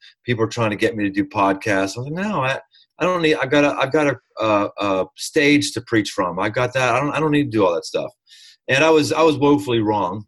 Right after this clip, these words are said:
I was wrong. So in the last year, I've been trying to make up for, make up for lost time. And one of the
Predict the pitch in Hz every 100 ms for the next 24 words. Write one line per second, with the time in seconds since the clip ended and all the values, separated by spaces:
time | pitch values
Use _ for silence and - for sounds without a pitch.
0 | _ _ _ - 101 101 104 98 95 -
1 | 98 95 92 _ - _ - 92 98 98
2 | 95 104 90 90 101 92 90 95 92 98
3 | 92 - 87 82 _ _ _ - 95 95
4 | 98 - 90 87 85 - 95 90 85 82
5 | 87 87 - _ _ _ 135 156 165